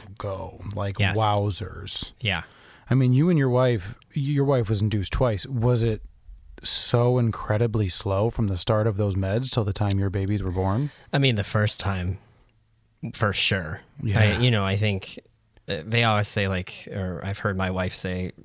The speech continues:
Speaker 2: you know, the, the second time your body knows what to do.
Speaker 1: Yeah,
Speaker 2: But,
Speaker 1: yeah.
Speaker 2: like, when it's your first,
Speaker 1: Mm-hmm.
Speaker 2: like, you know, for you and Shauna,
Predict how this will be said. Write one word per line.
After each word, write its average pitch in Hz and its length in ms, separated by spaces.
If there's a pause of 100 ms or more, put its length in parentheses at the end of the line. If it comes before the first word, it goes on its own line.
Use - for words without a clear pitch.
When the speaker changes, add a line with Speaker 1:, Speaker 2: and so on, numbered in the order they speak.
Speaker 2:
you 107 140
know, 85 340
the, 95 220 (720)
the 107 100
second - 300
time 98 240
your 95 100
body 92 280
knows 95 260
what 92 140
to 107 100
do. 107 360 (180)
Speaker 1:
Yeah, 131 220
Speaker 2:
But, 117 140
Speaker 1:
yeah. 113 160
Speaker 2:
like, 107 100
when 113 140
it's 110 180
your 98 140
first, - 800
Speaker 1:
Mm-hmm. 117 260
Speaker 2:
like, 135 380
you 104 140
know, 92 140
for - 140
you 101 160
and 90 100
Shauna, 95 580